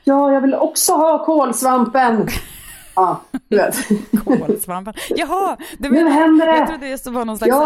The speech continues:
Speaker 2: så här svamp med så här brysselkål i, typ.
Speaker 1: Jaha.
Speaker 2: Men du menar en sån här
Speaker 1: <laughs> Nej,
Speaker 2: ansikts-
Speaker 1: den där som man tvättade ansiktet med. Ja.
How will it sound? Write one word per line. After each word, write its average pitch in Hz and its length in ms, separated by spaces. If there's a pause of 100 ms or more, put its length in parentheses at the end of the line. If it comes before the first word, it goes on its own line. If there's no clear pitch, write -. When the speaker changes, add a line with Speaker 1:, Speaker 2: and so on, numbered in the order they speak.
(180)
Speaker 2:
så 254 40
här 202 60
svamp 226 420 (280)
med 196 520
så 202 100
här 165 280 (640)
brysselkål 190 680
i, - 100
typ. 160 160 (200)
Speaker 1:
Jaha. 277 440 (120)
Speaker 2:
Men 220 80
du 226 100
menar 226 240
en - 80
sån 247 140
här 170 280
Speaker 1:
<laughs> - 40
Nej, 240 220
Speaker 2:
ansikts- 170 360
Speaker 1:
den 240 140
där 226 120
som 233 140
man 214 120
tvättade 226 420
ansiktet 214 460
med. 180 360
Ja. 392 180